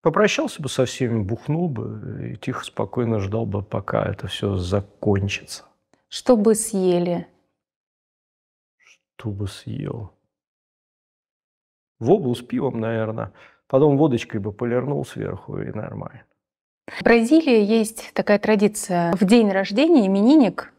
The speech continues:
Speaker 2: э, первый кусок торта дает самому близкому человеку, человеку, который ему особенно дорог.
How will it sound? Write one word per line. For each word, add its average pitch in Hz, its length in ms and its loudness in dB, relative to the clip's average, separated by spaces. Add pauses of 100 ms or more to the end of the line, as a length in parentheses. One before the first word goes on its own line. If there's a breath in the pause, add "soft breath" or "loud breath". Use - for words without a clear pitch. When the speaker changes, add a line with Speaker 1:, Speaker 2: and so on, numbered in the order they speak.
(120)
Speaker 2:
э, 180 200 -2
первый 190 340 4
кусок - 380 -8
торта 254 420 0
дает 196 380 0
самому 202 500 0
близкому 190 520 -2
человеку, 175 520 -4
человеку, 190 480 2
который 185 340 0
ему 180 320 0
особенно 190 500 2
дорог. 175 380 0